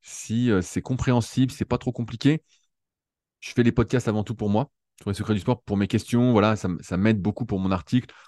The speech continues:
pour l'enrichir, voilà, pour continuer à vraiment faire quelque chose de bien et améliorer en même temps mes performances et puis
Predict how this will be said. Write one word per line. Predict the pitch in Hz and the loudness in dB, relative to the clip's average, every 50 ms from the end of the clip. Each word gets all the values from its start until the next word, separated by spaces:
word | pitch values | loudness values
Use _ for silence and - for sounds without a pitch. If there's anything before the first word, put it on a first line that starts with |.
| _ | _
pour | - 98 95 | -2 0 2
l'enrichir, | 92 95 98 98 - - - 104 107 92 | 4 4 2 2 0 -2 -4 -2 -2 0
voilà, | 85 87 92 95 | 0 0 0 -2
pour | 92 - - - | -2 -6 -10 -10
continuer | - 90 - - 90 90 92 87 | -10 -10 -10 -8 -6 -4 -4 -4
à | 76 67 | -4 -6
vraiment | 80 90 95 92 | -6 -6 -6 -6
faire | 90 101 | -6 -8
quelque | 92 90 | -8 -8
chose | 82 98 87 | -8 -8 -6
de | 85 | -4
bien | 90 101 135 - - _ _ _ _ _ _ _ _ _ _ _ _ _ _ _ - 95 | -2 -2 -2 -2 -4 _ _ _ _ _ _ _ _ _ _ _ _ _ _ _ -6 -4
et | 90 | -2
améliorer | 85 92 90 87 87 | -2 -2 -2 -2 -2
en | 90 | -2
même | 90 85 - | -4 -4 -4
temps | - 101 | -4 -4
mes | 98 85 | -2 -2
performances | - - - - 95 98 107 107 - | -4 -6 -6 -6 -4 -2 -2 -4 -4
et | - | -6
puis | - 90 85 | -8 -8 -10